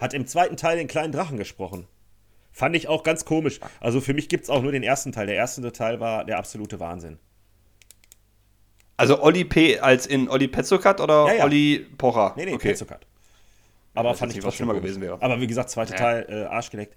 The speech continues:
Speaker 1: Ähm, erster Teil, Dragonheart. Großartiger Film, musste
Speaker 2: Okay,
Speaker 1: am Ende
Speaker 2: cool.
Speaker 1: auch sehr weinen.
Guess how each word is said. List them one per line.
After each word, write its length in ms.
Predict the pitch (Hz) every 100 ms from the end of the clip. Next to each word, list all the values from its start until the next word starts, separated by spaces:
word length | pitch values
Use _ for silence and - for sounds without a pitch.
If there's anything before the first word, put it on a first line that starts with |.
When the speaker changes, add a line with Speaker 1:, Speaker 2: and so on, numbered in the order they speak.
| -
Speaker 1:
Ähm, 260 | 110 110 104
erster 240 | 123 131
Teil, 220 | 107 101 90
Dragonheart. 500 | 113 104 82 80 - - - -
Großartiger 420 | 117 110 107 98
Film, 200 | - 95
musste 220 | 92 85
Speaker 2:
Okay, 80 | 87
Speaker 1:
am 40 | 95
Ende 120 | 104
Speaker 2:
cool. 60 | 92
Speaker 1:
auch 60 |
sehr 200 | - 104
weinen. 260 | 87 80